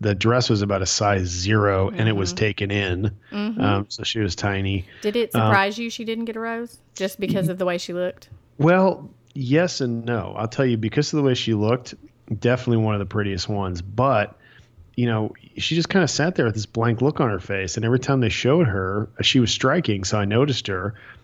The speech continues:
Speaker 1: She really wasn't doing anything.
Speaker 2: Mm-hmm.
Speaker 1: Uh, so I, I, yeah, I mean, she, you either make an impression or you don't. And,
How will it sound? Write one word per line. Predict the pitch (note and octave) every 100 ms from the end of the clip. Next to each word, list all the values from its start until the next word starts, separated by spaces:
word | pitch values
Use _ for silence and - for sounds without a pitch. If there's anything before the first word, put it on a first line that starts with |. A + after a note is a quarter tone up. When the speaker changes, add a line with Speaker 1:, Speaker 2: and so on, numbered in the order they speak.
| _
Speaker 1:
She | - -
really | G3 A#3
wasn't | G3+ E3 G2+
doing | A#2 F3+ B2
anything. | F2+ E2 - - - -
Speaker 2:
Mm-hmm. | G3 F3 E3+
Speaker 1:
Uh, | A2 G#2+ G#2+
so | - -
I, | A2+ A#2+ - B2+
I, | C3 B2
yeah, | A#2+ D3+
I | F#2+
mean, | F#2+ F#2+
she, | - B2+
you | A2+ A2+
either | B2
make | A2+ A#2
an | B2
impression | A2 A#2+ A#2 - A2+
or |
you | G2 F#2+
don't. | G2 A#2 G2 G2+ -
And, | G#2 G2